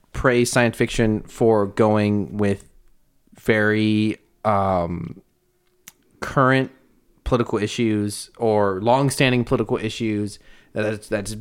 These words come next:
that's built into science fiction. You see that a lot, especially in, like, short form science fiction often goes there. But this is one I feel like is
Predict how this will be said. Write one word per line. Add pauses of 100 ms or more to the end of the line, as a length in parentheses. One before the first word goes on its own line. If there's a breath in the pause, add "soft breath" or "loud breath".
that's
built
into
science
fiction.
You
see
that
a
lot,
especially
in,
like,
short
form
science
fiction
often
goes
there. (640 soft breath)
But
this
is
one
I
feel
like
is